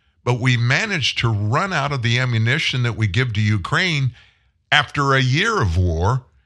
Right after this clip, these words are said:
and that this shows that there is a clear lack of accountability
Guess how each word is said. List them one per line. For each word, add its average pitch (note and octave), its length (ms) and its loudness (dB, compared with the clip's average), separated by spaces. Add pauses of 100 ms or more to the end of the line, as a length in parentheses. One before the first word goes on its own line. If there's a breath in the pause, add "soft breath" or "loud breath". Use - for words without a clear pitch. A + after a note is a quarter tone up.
(420)
and A#2+ 120 2
that A2+ 160 -2
this G#3+ 160 -2
shows C#3 460 0
that A2+ 160 -2
there B2 220 0
is G#2+ 140 0
a G#2+ 100 2
clear C3 680 -2 (240 soft breath)
lack C#3 360 0
of A2+ 100 -2
accountability A#2+ 1040 -4